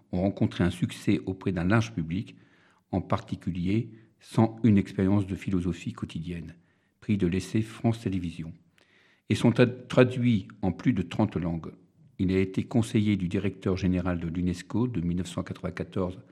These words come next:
à mille neuf cent quatre-vingt-dix-neuf et membre du Comité consultatif national d'éthique pour les sciences de la vie de deux mille sept à deux mille treize. Dans l'Antiquité,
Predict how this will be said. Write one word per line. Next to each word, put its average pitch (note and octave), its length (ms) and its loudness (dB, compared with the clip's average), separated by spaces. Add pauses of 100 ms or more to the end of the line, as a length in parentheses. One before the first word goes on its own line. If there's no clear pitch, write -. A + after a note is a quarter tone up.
(180)
à F#2 80 -4
mille F#2+ 160 4
neuf G#2+ 140 4
cent A2+ 160 -2
quatre-vingt-dix-neuf A2+ 720 -2 (600)
et G#2 100 6
membre A2 320 8
du F#2+ 120 0
Comité A2 400 2
consultatif A2 760 -2
national F#2+ 480 2
d'éthique - 580 -2
pour F#2+ 120 -2
les E2+ 80 0
sciences A2 360 4
de F#2 80 2
la E2 120 0
vie E2+ 240 -4 (440)
de F#2 120 2
deux F#2+ 240 6
mille F#2+ 180 8
sept - 400 -2 (120)
à F#2+ 280 -6
deux F2+ 240 4
mille F2 220 4 (180)
treize. F2 480 -4 (520)
Dans G#2 120 4
l'Antiquité, B2 880 2